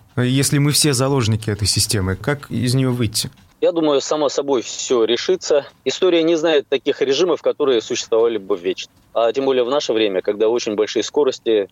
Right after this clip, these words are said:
Speaker 2: такие перемены, люди вон на Марс скоро высаживаться будут, да, а мы тут на шестьдесят, семьдесят лет, может, даже отстаём уже во всех, можно сказать, отраслях.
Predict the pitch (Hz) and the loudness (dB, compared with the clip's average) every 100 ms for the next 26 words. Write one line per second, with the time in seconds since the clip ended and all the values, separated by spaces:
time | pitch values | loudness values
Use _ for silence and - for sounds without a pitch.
0 | _ 110 113 110 117 117 120 123 113 110 | _ -4 -2 -2 0 0 0 2 0 0
1 | 107 101 98 113 135 - 131 113 113 123 | 2 0 0 0 -2 -2 -2 0 0 0
2 | 110 104 - 104 104 95 117 107 101 107 | 0 -2 -4 -4 -4 0 2 2 2 -2
3 | 98 - 117 127 127 - 123 - 131 117 | -4 -8 -2 -2 0 -2 -2 0 -2 -2
4 | 110 120 113 117 104 113 107 107 - 117 | -4 -2 -2 -2 0 0 0 -2 -2 0
5 | 110 107 - _ _ 113 107 113 - 120 | 0 -2 -6 _ _ -2 0 0 0 -2
6 | - 110 98 107 101 - 101 - 101 | -2 -4 -2 -2 -2 -2 -4 -2 -4